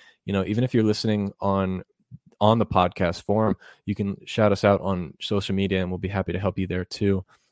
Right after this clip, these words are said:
And head on over to the YouTube to check out some of the visuals that we're showing a little bit later. So let's talk about the next thing someone should focus on when doing a podcast, and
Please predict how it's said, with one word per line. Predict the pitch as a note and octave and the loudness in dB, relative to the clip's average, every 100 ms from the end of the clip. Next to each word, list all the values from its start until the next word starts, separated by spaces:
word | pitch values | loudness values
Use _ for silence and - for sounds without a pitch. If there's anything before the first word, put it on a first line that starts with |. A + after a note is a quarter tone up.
| _ _ - | _ _ -2
And | F#2 F2+ | -2 -2
head | F#2 G#2 | -2 0
on | G2 | 0
over | F#2 G2 | 0 -2
to | - | -2
the | F#2 | -2
YouTube | G2 - G2 F#2 F2+ - _ _ | -2 -2 -2 -2 -4 -14 _ _
to | - F#2+ | -8 -6
check | - G#2+ F#2+ | -2 -2 0
out | F#2+ | -2
some | - G2 | -2 -4
of | |
the | F#2 F#2+ | -4 -2
visuals | F#2+ F#2 F#2+ - | -2 -2 -4 -2
that | E2+ | -4
we're | F#2 | -4
showing | F2 F#2+ F#2 F#2 - - _ _ | -4 -4 -4 -8 -12 -20 _ _
a | G2+ | -2
little | F#2+ F2+ | -2 0
bit | D#2+ | -2
later. | F2+ F#2 - - - - | -2 -2 -4 -10 -20 -2
So | - C3 C3 _ _ - | 8 8 8 _ _ 2
let's | D3+ G#3 | 2 4
talk | - G#3 | 2 2
about | F3+ D#3 D3+ - _ _ _ _ _ _ _ _ _ | 6 8 6 2 _ _ _ _ _ _ _ _ _
the | C3 | 2
next | C#3 C#3 - | 4 4 4
thing | D3 | 2
someone | B2+ B2 A#2+ | 4 4 4
should | - G2+ | 2 6
focus | G#2+ G#2 G#2+ | 6 6 2
on | F#2+ | 2
when | F#2+ | 2
doing | F#2+ G2 | 2 0
a | |
podcast, | F2 F2+ F2 - D#2+ F2 - | 0 0 0 -2 -4 -4 -8
and | G2+ F2+ | -6 -6